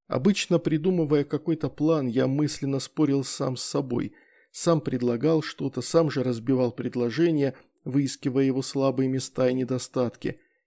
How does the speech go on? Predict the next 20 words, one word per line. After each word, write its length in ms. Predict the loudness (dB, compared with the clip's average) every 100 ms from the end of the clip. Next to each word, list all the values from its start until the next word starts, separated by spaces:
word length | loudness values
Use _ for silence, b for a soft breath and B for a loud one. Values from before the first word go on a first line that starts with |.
| _
Сегодня 580 | -8 -4 2 2 2 0
эту 180 | 2 2
роль 220 | 2 2
выполнял 640 | -2 -2 -2 2 0 0 0
Август, 540 | 0 0 -2 -8 -12 b b b b
который, 340 | -4 0 0
как 220 | -2 -6
известно, 520 | -4 -2 0 0 -2 -6
глядел 380 | -6 -2 0
на 100 | 0
мир 260 | -2 -2 -2
через 300 | -2 -6 -4
большие 640 | -2 -2 -4 -6 0 0
розовые 560 | 2 0 0 -2 0 -2
очки, 540 | -4 -8 -8 -12 -12 _ _ _ _ -6
так 160 | -4 -4
что 200 | -4 0
я 160 | 0
продолжал 640 | 0 -2 0 0 0 0 0
сомневаться. 800 | -4 -4 -2 0 -2 -4 -10